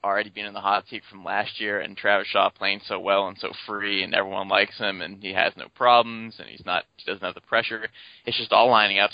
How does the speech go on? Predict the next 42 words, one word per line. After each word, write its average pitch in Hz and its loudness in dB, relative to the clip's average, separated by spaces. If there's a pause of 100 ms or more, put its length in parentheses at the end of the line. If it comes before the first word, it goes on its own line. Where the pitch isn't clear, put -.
so 107 -4
well 98 -2
for - -18
him. 107 -2
It's 98 -14
just - -14
not 92 -2 (340)
looking 101 -10
good 95 -2
for 110 -12
Sandoval. 101 -2 (360)
And 107 6
I 117 8
think 160 4
it - 4
would 151 -2
be 151 -4
a 151 -4
big 139 -8
statement 131 -4 (240)
if 101 -8 (220)
John 98 -4
Farrell 95 -6
started 95 -8
Travis 92 -4
Shaw 95 0
on 98 -6
opening 92 -8
day, 95 4
and 104 4
I'd 98 2
be 120 -6
totally 98 -6
cool 95 -12
with 101 -4
it, 117 2 (280)
'cause 107 0
I 98 0
think 104 -4
it 98 -4
would, 98 -6 (600)
it, - -6